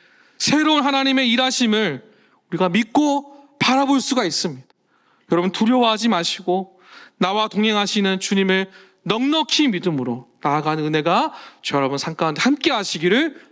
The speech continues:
주의 이름으로 축복합니다. 말씀을 뵙겠습니다. 사랑하는 성도 여러분, 주님과의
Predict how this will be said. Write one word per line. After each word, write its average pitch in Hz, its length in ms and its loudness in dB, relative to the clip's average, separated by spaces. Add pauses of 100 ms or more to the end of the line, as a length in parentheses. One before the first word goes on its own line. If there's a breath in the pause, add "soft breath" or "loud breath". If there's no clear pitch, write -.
주의 - 260 -2
이름으로 131 680 0
축복합니다. - 720 -6 (640 soft breath)
말씀을 139 680 0 (200)
뵙겠습니다. 123 680 -4 (320 soft breath)
사랑하는 143 300 -2
성도 160 260 -2
여러분, 120 500 -2 (1400 soft breath)
주님과의 156 1000 0